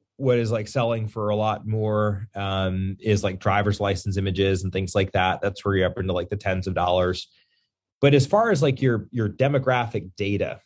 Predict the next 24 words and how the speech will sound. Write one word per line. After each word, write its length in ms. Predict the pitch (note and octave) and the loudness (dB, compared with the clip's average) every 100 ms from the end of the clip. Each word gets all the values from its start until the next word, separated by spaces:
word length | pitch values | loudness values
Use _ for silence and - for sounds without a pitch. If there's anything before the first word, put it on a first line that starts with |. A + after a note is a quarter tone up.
| - | -6
that's 200 | F#2+ - | -6 -6
static, 600 | - G#2 F#2 F2 - - | -4 -2 0 -2 -6 -2
there 100 | A#2 | 0
have 80 | G2+ | 2
been 120 | G#2+ | 0
so 360 | G2 - D#3 D#3 | -4 -2 2 2
many 200 | D3+ C3 | 2 2
data 240 | A2 A2+ | 2 2
breaches 600 | G2 F#2+ F#2 - - - _ _ _ _ - | 2 0 -2 -6 -8 -14 _ _ _ _ 0
that 120 | A2 | 2
that 200 | C3 C3 | 2 0
toothpaste 560 | - E3 D#3+ C#3 B2+ | 2 2 4 4 4
is 140 | G#2+ G#2 G#2 | -2 -4 -2
out 160 | A#2+ | 0
of 80 | A#2+ | 2
the 80 | G#2 | 0
tube. 380 | - A#2 E2+ - - _ _ _ _ _ _ - | 0 -2 -2 -6 -20 _ _ _ _ _ _ -6
And 100 | A#2 | 0
so 140 | C#3+ | 4
what 180 | B2 B2 - | 4 2 0
I 160 | C#3+ | 0
D 100 | D3 | 2
Me 180 | C3+ D3+ | 2 2
does 640 | C3 A2 G#2 G2+ G#2 - | 2 2 2 0 -4 -10